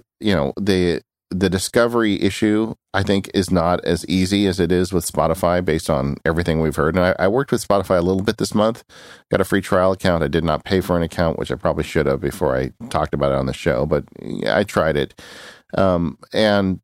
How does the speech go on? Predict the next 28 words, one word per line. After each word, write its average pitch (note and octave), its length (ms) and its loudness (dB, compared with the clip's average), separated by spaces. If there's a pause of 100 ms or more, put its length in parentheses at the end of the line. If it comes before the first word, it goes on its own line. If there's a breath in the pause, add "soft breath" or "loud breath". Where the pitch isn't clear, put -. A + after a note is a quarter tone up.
(500)
and G#2+ 140 4
there's G2+ 160 2
a G2 40 -6
couple G#2+ 240 2
other A2 260 2
problems. G#2 420 0
Another G#2 380 4
issue G#2 200 2
I F#2 60 4
have G2 180 2
with, F2 280 -2
uh, D#2 300 0
Apple F#2+ 240 0
Music F#2+ 380 2
is E2+ 240 2
it F2+ 160 0
has F2 260 0
a F2 80 2
very G#2+ 340 2
twisted G#2 420 0
idea D#2+ 400 2
of D2 120 -2
what D#2 120 0
kind E2 140 0
of D2+ 80 0
music F2 320 0
I F2+ 80 4
like. G#2 380 -2